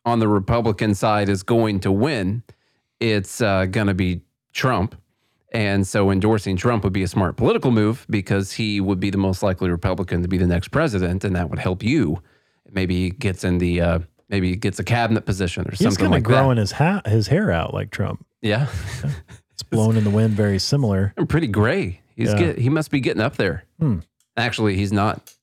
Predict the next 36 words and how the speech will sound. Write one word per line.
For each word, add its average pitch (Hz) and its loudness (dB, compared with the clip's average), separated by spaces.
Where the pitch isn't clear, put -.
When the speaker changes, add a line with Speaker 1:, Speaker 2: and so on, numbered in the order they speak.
Speaker 1:
getting 104 -2
up 92 0
there 95 0
because 101 -2
is 95 0
the, 95 -2
he's 98 -4
the 101 -2
exact 98 0
same 98 0
age 95 0
as 101 -8
my 92 0
mom. 101 -2
So 90 0
Speaker 2:
Hmm. 127 2
Speaker 1:
young, 101 0
still 156 0
very 143 2
young. 131 0
Um, 113 2
Speaker 2:
Extremely. 127 2
Speaker 1:
if 127 -2
he 180 0
was 170 2
Trump's - -2
V 131 0
P 147 0
pick, 110 -2
would 117 2
you 113 4
vote 117 0
for 110 0
Trump? 95 -2
Speaker 2:
No. 104 0
Speaker 1:
Really? 107 -2